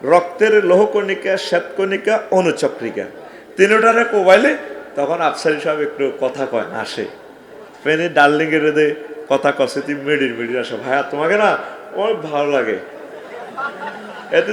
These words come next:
যে চিনি ছাড়া দে লাড়া, লাড়া খানা, লাড়া দে খাওয়ায় কে তার? অক্সিজেনে।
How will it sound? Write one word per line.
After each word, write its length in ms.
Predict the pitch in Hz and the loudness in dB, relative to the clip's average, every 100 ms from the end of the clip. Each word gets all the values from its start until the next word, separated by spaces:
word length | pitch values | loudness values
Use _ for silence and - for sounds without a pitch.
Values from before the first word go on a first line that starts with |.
| 214 | -2
যে 60 | 226 - | -2 -2
চিনি 220 | 196 220 226 | 0 0 4
ছাড়া 240 | 226 220 180 - | 6 8 6 8
দে 100 | 294 | 8
লাড়া, 260 | 277 254 214 180 - - - - - - 160 | 8 4 2 0 -6 -14 -16 -18 -16 -8 2
লাড়া 200 | 180 220 | 4 6
খানা, 240 | 262 302 359 - - - - - - - - - - 156 165 | 6 6 4 0 -10 -14 -16 -18 -20 -20 -20 -18 -8 -2 2
লাড়া 220 | 170 180 214 | 4 6 4
দে 60 | 226 - | 2 0
খাওয়ায় 280 | 180 220 226 | 6 6 6
কে 80 | 180 160 | 2 2
তার? 120 | 147 135 180 | 2 2 2
অক্সিজেনে। 480 | 180 - 208 214 | 2 2 6 6